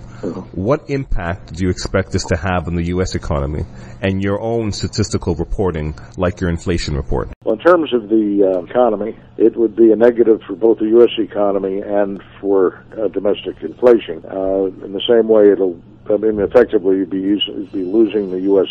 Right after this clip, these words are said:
Speaker 1: dollar as a global reserve currency. Uh, I mean, the dollar will be presumably pegged, it will vary some against the, uh, S D R rate, but, uh, if that were the system, oil would be, uh, priced in S-, S D Rs, and, uh, it generally would, um,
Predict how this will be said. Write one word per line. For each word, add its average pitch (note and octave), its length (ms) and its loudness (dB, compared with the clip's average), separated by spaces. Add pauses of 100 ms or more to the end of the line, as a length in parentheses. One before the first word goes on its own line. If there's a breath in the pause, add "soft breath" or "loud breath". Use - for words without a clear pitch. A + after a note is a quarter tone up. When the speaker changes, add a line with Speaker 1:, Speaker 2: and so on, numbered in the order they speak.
Speaker 1:
dollar G2 500 4
as E2+ 180 -2
a F2+ 80 -4
global F2+ 440 -6
reserve G2 400 -2
currency. - 520 -14
Uh, D#2+ 240 -14
I - 40 -16
mean, F#2 340 -12
the F2 100 -2
dollar F#2 360 2
will - 20 0
be F2 200 -8 (180)
presumably F2+ 560 -10
pegged, F#2 360 -6
it F2 120 -16 (100)
will E2 140 -12
vary F2+ 420 0
some E2+ 260 -10 (520 soft breath)
against F#2 440 -2
the, F2+ 440 -6
uh, - 260 -14
S - 160 -8
D F2 100 -6
R A2 200 8
rate, G2 280 4
but, E2 160 -10 (140)
uh, D#2+ 220 -6
if C3 100 -8
that G#2+ 180 0
were G2 120 -4
the F#2 140 -6 (100)
system, G2 400 -2
oil F#2+ 300 0
would F#2 140 -2
be, E2+ 320 -6
uh, E2+ 100 -10
priced F2+ 420 -4
in E2+ 80 -16
S-, E2+ 280 -16 (580 soft breath)
S F#2+ 100 -2 (140)
D F#2+ 100 0
Rs, G2 400 4
and, E2+ 220 -14
uh, E2+ 160 -16 (200)
it A2 120 0
generally A#2+ 480 4
would, G2+ 280 2
um, G2 380 2